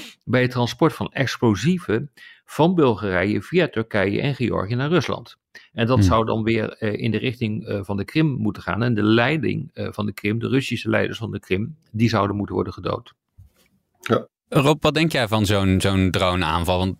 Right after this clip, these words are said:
Speaker 3: ik, ik vind het moeilijk om te geloven dat Oekraïne denkt dat ze daadwerkelijk, dat dit daadwerkelijk een moordaanslag was. Lijkt me eerder dat als
Speaker 1: Oh,
Speaker 3: Oekraïne
Speaker 1: nee.
Speaker 3: daarachter zit, dat ze, eh, gewoon even laten zien van, "Hey,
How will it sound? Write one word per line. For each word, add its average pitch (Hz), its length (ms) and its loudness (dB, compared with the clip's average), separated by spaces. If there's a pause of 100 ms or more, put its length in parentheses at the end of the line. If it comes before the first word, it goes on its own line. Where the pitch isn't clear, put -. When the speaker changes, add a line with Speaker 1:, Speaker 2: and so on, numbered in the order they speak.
(600)
Speaker 3:
ik, 117 300 0
ik - 120 -2
vind 120 140 0
het 98 80 -2
moeilijk 120 380 4
om 131 280 4
te 120 120 0
geloven 123 500 0
dat 117 160 -2
Oekraïne 117 540 0
denkt 107 580 -4
dat 110 260 -2
ze 101 420 0
daadwerkelijk, 98 640 -2
dat 101 120 0
dit 98 160 -2
daadwerkelijk 101 500 0
een 101 60 4
moordaanslag 87 680 2
was. 78 220 0
Lijkt 82 180 -2
me - 80 -6
eerder 85 320 0
dat 90 180 0
als 90 240 0
Speaker 1:
Oh, 113 60 4
Speaker 3:
Oekraïne 127 260 6
Speaker 1:
nee. 107 100 4
Speaker 3:
daarachter 104 440 -4
zit, 113 200 -2
dat 104 180 -4
ze, 104 300 0
eh, 104 200 -4
gewoon 113 220 -2
even 104 180 -2
laten 101 280 -2
zien 107 280 2
van, 101 160 -2
"Hey, 101 280 -4